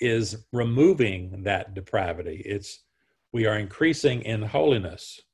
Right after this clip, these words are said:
So here's just a couple of verses. "The person without the Spirit does not accept the things that come from the Spirit of God, but considers them foolishness and cannot understand them."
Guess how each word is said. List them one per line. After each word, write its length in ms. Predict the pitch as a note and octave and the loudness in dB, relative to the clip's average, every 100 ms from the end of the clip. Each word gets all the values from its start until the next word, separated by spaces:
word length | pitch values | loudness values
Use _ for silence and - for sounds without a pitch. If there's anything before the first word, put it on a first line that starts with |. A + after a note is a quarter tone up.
| _ - _ _ _ _ _ _ _ _ _ | _ -20 _ _ _ _ _ _ _ _ _
So 160 | D3 | 6
here's 220 | C3+ D3 | 8 8
just 160 | A#2 A2+ | 6 0
a 40 | |
couple 240 | A2+ C3 G#2 | 2 2 2
of 100 | F#2+ | 2
verses. 460 | G#2+ A#2+ - G#2 | 2 2 0 -4
"The 80 | G2 | -4
person 380 | A2 G3+ G3+ D3+ | 2 4 4 4
without 300 | C3 D3+ G3 | 4 4 2
the 100 | C3 | 0
Spirit 340 | - B2+ A2 | 0 6 6
does 160 | A2+ A2 | 6 0
not 220 | B2+ D3+ | 2 2
accept 380 | C#3+ - C3 - | 2 2 0 0
the 100 | A2+ | -6
things 340 | A2 G#2+ G#2+ G#2 | -2 -2 -2 -4
that 140 | G2+ | -4
come 200 | B2 G#2 | -4 -4
from 120 | G2 | -6
the 100 | F#2+ | -8
Spirit 300 | G2 - G2 | -6 -2 -2
of 100 | F2+ | -2
God, 380 | G2 B2+ F#2 - _ _ _ - | 0 2 0 -6 _ _ _ -10
but 120 | A2+ | -6
considers 420 | A2+ G#2 A2 F#2+ | -6 -4 -6 -4
them 120 | G2 | -4
foolishness 640 | F#2+ D3+ C#3+ G2 - - - _ _ _ _ - | 0 2 4 0 -4 -20 -20 _ _ _ _ -6
and 160 | A#2 A2+ | -4 -2
cannot 300 | C#3+ B2+ A#2 | 0 2 2
understand 460 | G#2+ F#2 C#3 B2+ | 0 -2 -2 -2
them." 200 | G#2+ E2 | -2 -6